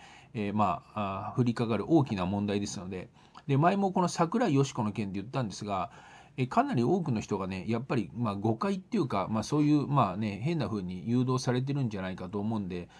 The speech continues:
まあ、その誘導を解いていこうと思うんですね。別にあの、僕はどうのこうのとか言うわけでもないしね、別に政治家でもないですから、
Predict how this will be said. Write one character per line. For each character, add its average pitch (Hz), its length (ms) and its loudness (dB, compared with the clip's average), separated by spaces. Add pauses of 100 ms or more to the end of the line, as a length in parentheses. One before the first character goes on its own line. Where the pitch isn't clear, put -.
(120)
ま 135 60 -6
あ、 - 20 -2
そ 135 140 -2
の 139 80 0
誘 131 220 4
導 135 100 4
を 135 180 2
解 135 200 0
い - 20 -8
て 90 100 -6
い 87 80 -6
こ 92 140 -6
う 87 40 -6
と 101 80 -8
思 95 120 -6
う - 20 -8
ん - 20 -10
で 82 60 -12
す - 140 -8
ね。 117 180 -8
別 139 180 -2
に 175 60 0
あ 165 80 0
の、 156 240 -4
僕 196 220 0
は 95 100 2
ど 123 140 4
う 135 40 6
の 143 120 2
こ 165 100 0
う 127 40 2
の 90 100 -2
と - 40 -6
か 92 120 -6
言 107 140 2
う - 20 4
わ 117 80 2
け 104 80 -2
で 90 40 -6
も 87 120 -6
な 101 80 -2
い 87 60 -4
し - 100 -10
ね、 139 160 -6
別 123 100 0
に 120 60 0
政 147 260 0
治 156 100 -2
家 147 60 2
で 135 60 0
も 104 100 0
な 104 80 0
い 98 80 -2
で 87 60 -6
す - 100 -10
か 87 80 -8
ら、 87 180 -4